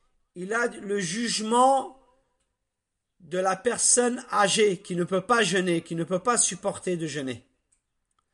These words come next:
Et c'est-à-dire que ce malade-là,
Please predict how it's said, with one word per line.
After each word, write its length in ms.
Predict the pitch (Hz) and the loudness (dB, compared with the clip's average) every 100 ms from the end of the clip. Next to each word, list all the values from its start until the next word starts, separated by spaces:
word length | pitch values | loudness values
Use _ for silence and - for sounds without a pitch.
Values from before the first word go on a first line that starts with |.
| _ _ _ _ _ _ _ _ - | _ _ _ _ _ _ _ _ -2
Et 420 | 202 202 - - _ _ _ _ _ | 2 2 0 -8 _ _ _ _ _
c'est-à-dire 680 | - 208 208 214 190 269 254 | -12 -10 -4 -2 0 0 2
que 440 | 247 240 247 - - | 6 8 8 4 -4
ce 200 | - 208 | 0 0
malade-là, 840 | 214 254 269 202 214 233 254 - | 6 6 6 4 4 4 4 -2